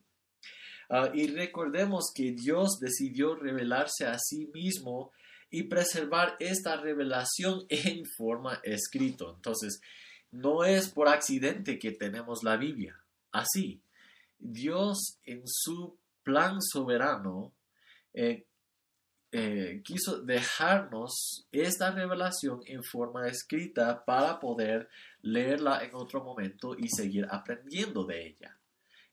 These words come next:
Esto es, eh, es lógico, es, es obvio. Entonces, así como Dios, eh, para Él es muy importante dejar esta revelación en esta forma escrita, debe ser también para nosotros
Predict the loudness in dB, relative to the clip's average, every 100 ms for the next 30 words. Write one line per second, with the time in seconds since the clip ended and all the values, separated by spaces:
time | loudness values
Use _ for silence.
0 | -2 0 0 -2 0 0 0 -6 -10 _
1 | _ _ _ _ _ -4 -2 0 -2 -2
2 | 0 0 4 4 2 -4 -2 0 0 -2
3 | -4 -6 -6 -4 -4 -2 -2 -2 -4 -6
4 | -12 -18 -18 -12 -4 0 2 0 0 -2
5 | 0 2 2 0 -6 -8 -6 0 2 2
6 | 2 -2 -4 -10 -20 -20 _ _ -4 -2
7 | 0 -2 -6 -12 _ _ _ _ _ _
8 | 4 6 6 6 4 4 0 -2 -6 -8
9 | -6 -2 0 2 2 2 -2 -2 -2 2
10 | 2 2 0 0 0 -4 -2 -2 -2 -2
11 | -4 -6 -8 -4 -4 -4 -4 -4 -4 -4
12 | -4 -2 -4 -2 -2 -2 -2 -10 -8 4
13 | 4 6 4 4 4 4 2 -2 -6 -6
14 | -4 -2 -2 -2 -4 2 2 4 2 2
15 | 0 -4 -8